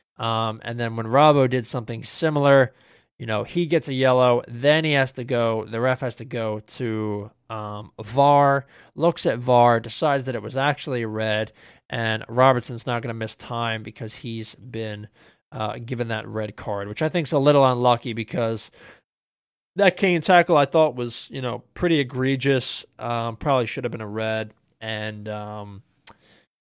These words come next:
you know, Klopp had something to say, um, to the ref about it. I forgot, I forget exactly who it was,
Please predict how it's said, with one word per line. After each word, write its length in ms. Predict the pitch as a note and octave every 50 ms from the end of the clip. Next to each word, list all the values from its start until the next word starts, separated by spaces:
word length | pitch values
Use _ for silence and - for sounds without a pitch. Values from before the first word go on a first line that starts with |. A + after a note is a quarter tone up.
| _
you 80 | - B2
know, 280 | A#2 A2 G#2 G2+ - - _ _ _ _ _ _ _ -
Klopp 300 | C3+ C3+ C#3 - - -
had 140 | B2+ A#2
something 200 | - B2+ G2 F#2+
to 40 | G#2+
say, 560 | - - - - A#2 A2+ A2+ G#2+ G#2 G#2 A#2 - _
um, 360 | - A2 A2 A2 A2 A2 G#2+ -
to 180 | - - C3+
the 80 | A#2+ A2
ref 240 | A2+ A2+ A2+ G#2 G#2+
about 460 | G#2+ A2 _ G#2+ G#2 G#2+ A2 A#2 B2
it. 200 | B2+ B2 B2 - -
I 120 | A2 A2+
forgot, 380 | - - A#2+ D#3 A#2+ A2+ - - _ _ _
I 100 | A#2+ B2+
forget 220 | - - C#3 D#3 D#3
exactly 540 | D3 C3 A2+ C#3 C3+ C3+ C3 - C#3+ C3
who 160 | A#2+ C3+ C#3 C3
it 100 | A#2 A2
was, 540 | A2 A2 A#2 A#2+ A#2+ A#2 A2+ - - -